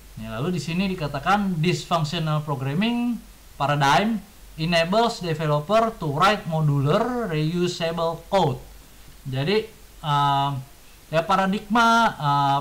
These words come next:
pemrograman berdasarkan fungsi ini ya, memungkinkan programmer untuk menulis yang modular ya,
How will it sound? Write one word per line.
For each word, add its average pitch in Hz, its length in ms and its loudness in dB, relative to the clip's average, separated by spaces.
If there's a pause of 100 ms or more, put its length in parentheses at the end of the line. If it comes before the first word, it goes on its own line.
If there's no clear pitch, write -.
pemrograman 156 960 2
berdasarkan 131 480 -4
fungsi 147 400 0
ini 120 400 -2
ya, 113 80 -8 (480)
memungkinkan 175 720 -2
programmer 175 480 -2
untuk - 240 -10
menulis 156 400 0 (160)
yang 131 160 0
modular 135 480 2
ya, 127 240 -4